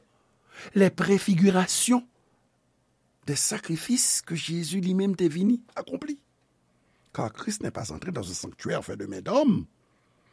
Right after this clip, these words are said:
en imitation du véritable, mais il est entré dans le ciel même,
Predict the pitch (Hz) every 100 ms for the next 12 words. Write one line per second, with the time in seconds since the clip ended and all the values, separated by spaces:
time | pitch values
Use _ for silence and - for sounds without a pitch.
0 | _ - _ 180 160 160 151 - 139 -
1 | 269 208 127 117 107 190 302 330 - _
2 | _ - - - 156 175 254 247 - _
3 | - 262 294 - - 214 208 196 196 180
4 | 175 185 160 160 156 - - 135 170 160
5 | 110 95 - - 95 87